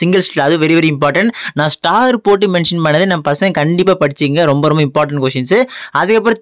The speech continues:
தேர்ட் வந்து பாத்தீங்கன்னா இந்த Huygens principle of refraction and reflection ரெண்டுமே பார்த்து வச்சுங்க, சரிங்களா? அடுத்ததாக ஃபோர்த் கொஸ்டின்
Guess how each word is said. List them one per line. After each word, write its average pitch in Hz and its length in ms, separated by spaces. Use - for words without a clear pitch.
தேர்ட் 226 200
வந்து 190 200
பாத்தீங்கன்னா 180 260
இந்த 151 100
Huygens 220 380
principle 185 340
of 220 60
refraction 233 580
and 160 240
reflection 196 440
ரெண்டுமே 214 340
பார்த்து 165 240
வச்சுங்க, 123 280
சரிங்களா? 147 280
அடுத்ததாக 196 540
ஃபோர்த் 208 360
கொஸ்டின் 143 240